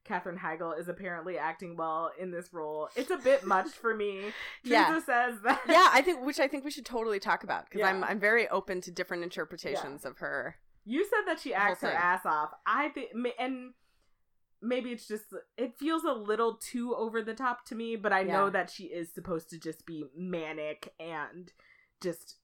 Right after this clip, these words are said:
Speaker 1: deranged and so lost in grief that Denny might not get a heart.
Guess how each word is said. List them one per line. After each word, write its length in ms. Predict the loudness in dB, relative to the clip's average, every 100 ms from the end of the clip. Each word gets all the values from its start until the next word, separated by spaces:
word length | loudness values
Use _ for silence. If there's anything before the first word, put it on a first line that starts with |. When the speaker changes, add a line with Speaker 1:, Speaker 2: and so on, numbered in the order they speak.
| _ -10
Speaker 1:
deranged 640 | -4 -2 0 -2 -2 -4 -4
and 160 | -4 -6
so 760 | -4 4 8 8 8 4 0 2
lost 500 | 8 10 10 6 -8
in 320 | -4 -2 -2
grief 360 | -4 -2 -4 0
that 260 | 0 0
Denny 220 | -4 -4 0
might 320 | 0 -2 0
not 280 | 0 0 -4
get 140 | -2
a 60 | -2
heart. 540 | 0 0 0 -6 -14